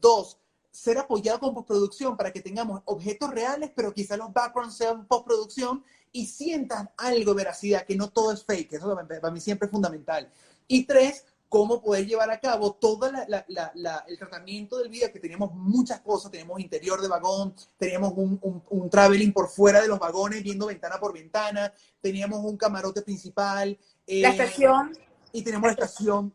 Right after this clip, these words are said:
Speaker 1: de tren del mar. Entonces, claro, ¿cómo poder aterrizar todo esto en esta locación que, que fuera práctica, no solamente para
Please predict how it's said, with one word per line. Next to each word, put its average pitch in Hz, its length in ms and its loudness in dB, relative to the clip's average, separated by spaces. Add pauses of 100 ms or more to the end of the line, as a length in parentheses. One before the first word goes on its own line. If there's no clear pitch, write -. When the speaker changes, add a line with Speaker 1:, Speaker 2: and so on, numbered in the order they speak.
(100)
Speaker 1:
de 180 180 -6
tren 196 380 -4
del 165 180 -4
mar. 277 220 2
Entonces, 165 260 -10
claro, 254 300 -2 (300)
¿cómo 233 300 2
poder 220 200 -2
aterrizar 208 400 -6
todo 240 240 2
esto 233 340 -4
en 202 80 -8
esta 190 160 -8
locación 226 400 -6
que, 254 180 -8
que 185 280 -8
fuera 196 360 0
práctica, 240 600 -2
no 208 140 -6
solamente 220 480 -4
para 202 240 0